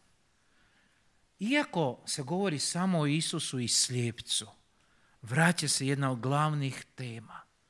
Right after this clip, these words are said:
Učenik je onaj koji vidi i ide za Isusom. Vidite, ovo,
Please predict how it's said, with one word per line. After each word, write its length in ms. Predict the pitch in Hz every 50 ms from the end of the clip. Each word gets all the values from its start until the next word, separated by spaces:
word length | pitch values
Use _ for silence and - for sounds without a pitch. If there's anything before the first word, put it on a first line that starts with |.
| _ _ _ _ _ _ _ _ _ _ _ _ _ _ _
Učenik 560 | - 175 185 165 - 175 160 151 143 - -
je 100 | 139 143 -
onaj 400 | 139 139 151 156 156 151 151 143
koji 420 | 131 - - 135 131 127 120 123 120
vidi 680 | 107 107 107 113 156 185 190 170 147 175 165 156 160 -
i 200 | - 139 139 139 - _
ide 380 | 170 185 202 185 131 113 104
za 200 | 110 110 107 110
Isusom. 640 | 104 104 104 98 - - - - - - - - - _ _ _ _ _ _ _ _ _ _ _ _ _ _ _ _ _ _ _ _ _ _ _ _ _ _ _ _ _ _ _ _ _ -
Vidite, 320 | 120 139 127 - - 127 -
ovo, 340 | - 147 156 170 160 151 143